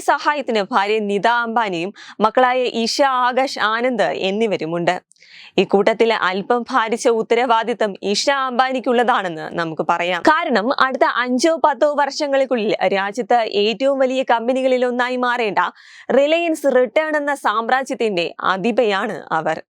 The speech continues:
എന്നാൽ പേരിന് മാത്രം ഒരു മേധാവിയായി അവർ കുത്തിയിരുന്ന് ഫയലിൽ ഒപ്പിട്ട് മടങ്ങുന്ന ശൈലിയല്ല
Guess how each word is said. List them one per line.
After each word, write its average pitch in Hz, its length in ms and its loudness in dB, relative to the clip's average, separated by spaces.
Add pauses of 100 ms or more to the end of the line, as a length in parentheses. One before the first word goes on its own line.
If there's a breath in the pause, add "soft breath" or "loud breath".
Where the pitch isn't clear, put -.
(600 loud breath)
എന്നാൽ 185 220 2 (100)
പേരിന് 196 440 2
മാത്രം 220 360 0
ഒരു 220 160 2
മേധാവിയായി 214 720 0 (140)
അവർ 202 160 0 (120)
കുത്തിയിരുന്ന് 208 540 0 (420 loud breath)
ഫയലിൽ 311 360 2 (180)
ഒപ്പിട്ട് 320 420 0
മടങ്ങുന്ന 277 380 0 (140)
ശൈലിയല്ല 254 580 0